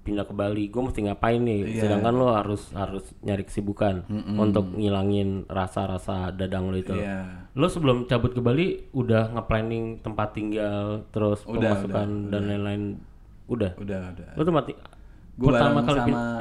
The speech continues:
Speaker 2: gue di rumah tuh bareng sama Kancut.
Speaker 1: Ah.
Speaker 2: Kancut tuh rumahnya <coughs> lumayan sih, dia lumayan, ya lumayan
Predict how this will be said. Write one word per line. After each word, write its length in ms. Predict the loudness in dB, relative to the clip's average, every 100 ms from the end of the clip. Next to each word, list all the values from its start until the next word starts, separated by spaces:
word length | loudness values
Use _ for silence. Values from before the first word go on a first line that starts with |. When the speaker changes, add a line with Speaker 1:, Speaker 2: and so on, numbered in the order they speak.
| -8 -16 -16
Speaker 2:
gue 200 | -8 -4
di 120 | -4
rumah 200 | -4 -4
tuh 120 | -4
bareng 200 | -6 -8
sama 160 | -8 -8
Kancut. 380 | -6 -4 -4 -6 -12 -20 -20 -20 -20 -18 -4
Speaker 1:
Ah. 440 | 2 2 2 -2 -6 -10
Speaker 2:
Kancut 240 | -10 -6
tuh 220 | -2 -2 -2 -6 -20 -20 -20 -18 -12
rumahnya 580 | -8 -6 -4 -4 -2 -2 -2 -4 -8 -8
<coughs> 480 | -14 -20 -20 -12
lumayan 320 | -6 -6 -6 -6
sih, 220 | -8 -8
dia 320 | -6 -6 -8 -14 -20 -20 -16
lumayan, 440 | -10 -8 -6 -6 -8 -8 -14 -16
ya 180 | -14 -12
lumayan 600 | -10 -8 -8 -8 -10